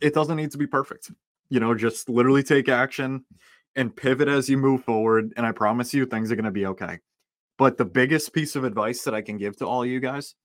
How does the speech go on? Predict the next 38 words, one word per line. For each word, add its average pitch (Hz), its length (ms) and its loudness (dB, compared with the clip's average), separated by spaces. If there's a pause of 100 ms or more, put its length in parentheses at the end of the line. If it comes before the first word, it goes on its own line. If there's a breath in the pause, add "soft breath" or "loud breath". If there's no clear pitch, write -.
(400)
is 131 200 2
whatever 127 480 2
it 147 60 -2
is 127 180 0
that 131 100 -4
you 120 120 0
decide 107 420 -2
to 104 80 -6
do, 101 280 -2
to 110 180 -4
whatever 113 380 0
degree 107 500 -4
of, 92 200 -6 (280)
um, 92 400 -6
of 117 120 -6
organization, 135 800 -2
of 95 180 -4
perfection, 127 580 -4
of, 90 240 -8 (560)
you 127 120 0
know, 107 120 4
whatever 123 320 0
that 107 180 -2
looks 107 240 -6
like, 147 280 -6 (440)
just 143 200 -4
make 127 280 2
sure 127 540 2 (120)
that 117 120 4
it's 110 300 -2 (200)
a 110 60 -8
hundred 123 360 0 (400)
percent 123 440 0
authentic 110 760 -2
to, 98 220 -6 (260)
authentic 120 1200 -4 (180)
to 120 60 0
yourself. 107 460 -2